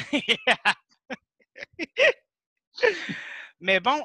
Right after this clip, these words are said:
Speaker 2: euh, écoute, je vais y aller vraiment direct, puis je vais y aller avec des questions que peut-être nos téléspectateurs se demandent ou des questions qu'on entend souvent, genre quand les gens parlent de couple ouvert ou pensent à un couple ouvert.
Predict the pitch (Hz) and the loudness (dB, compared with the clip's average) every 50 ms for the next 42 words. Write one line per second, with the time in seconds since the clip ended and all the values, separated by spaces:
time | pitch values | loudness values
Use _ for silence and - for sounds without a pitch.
0 | - - 151 156 156 160 - 165 175 175 - - 330 359 - _ - 220 185 185 | -6 -4 -2 -2 -2 -2 -2 -4 -6 -6 -8 -10 -10 -10 -8 _ 0 0 0 0
1 | 151 160 165 165 170 156 143 147 151 170 262 339 294 220 - 143 139 147 185 214 | -2 -4 -4 -2 -2 0 0 0 -2 -2 -4 -6 -8 -6 -6 -6 -6 -4 -6 -8
2 | - - 139 131 156 190 - _ - 139 131 143 139 131 123 127 143 185 208 175 | -8 -12 -10 -8 -8 -8 -8 _ -16 -18 -12 -10 -8 -4 -4 -4 -4 -4 -4 -4
3 | 143 139 131 135 123 - - 120 110 - - - - 147 156 165 - _ - 127 | -6 -10 -10 -16 -20 -18 -16 -16 -16 -14 -16 -18 -16 -16 -16 -18 -20 _ -16 -16
4 | 107 98 98 _ _ _ _ _ _ _ _ _ _ _ _ _ _ _ _ _ | -16 -16 -20 _ _ _ _ _ _ _ _ _ _ _ _ _ _ _ _ _
5 | _ _ 151 143 - - 190 214 - - 151 143 - - 135 123 117 - _ 147 | _ _ -16 -16 -10 -10 -10 -10 -10 -12 -18 -18 -16 -14 -14 -14 -14 -14 _ -14
6 | 135 - _ 147 123 - - 139 143 143 - - 147 123 120 127 123 127 135 151 | -14 -12 _ -12 -12 -10 -10 -10 -10 -10 -10 -14 -16 -12 -12 -12 -10 -8 -6 -6
7 | 165 190 202 170 - _ 214 247 285 339 - - - - - - - - - - | -6 -8 -10 -14 -16 _ -10 -8 -8 -8 -8 -10 -16 -20 -18 -18 -16 -16 -16 -16
8 | - - - _ 151 196 208 - - 190 170 - - 277 320 320 - 220 190 160 | -18 -20 -20 _ -4 -4 -2 0 -2 -4 -4 -2 -4 -4 -4 -4 -6 -6 -6 -6
9 | 139 139 135 - 185 190 214 - - - 160 135 147 156 160 165 160 151 135 131 | -6 -8 -6 -6 -8 -6 -6 -10 -14 -16 -16 -10 -8 -6 -6 -6 -8 -12 -12 -12
10 | 139 135 131 123 - - 131 131 120 117 113 117 117 117 127 143 139 156 143 _ | -12 -12 -12 -12 -12 -12 -10 -10 -10 -10 -10 -14 -16 -14 -12 -10 -10 -10 -10 _
11 | 123 131 139 139 127 127 120 _ _ 139 _ _ 117 120 127 139 143 135 127 _ | -10 -10 -10 -12 -14 -18 -20 _ _ -20 _ _ _ -8 -6 -6 -6 -8 -14 _
12 | _ 135 127 127 - - 131 113 113 _ _ 120 _ _ _ 120 107 113 104 98 | _ -18 -18 -18 -16 -16 -16 -16 -16 _ _ _ _ _ _ -20 _ -16 -16 -16
13 | 87 85 90 | -16 -20 -20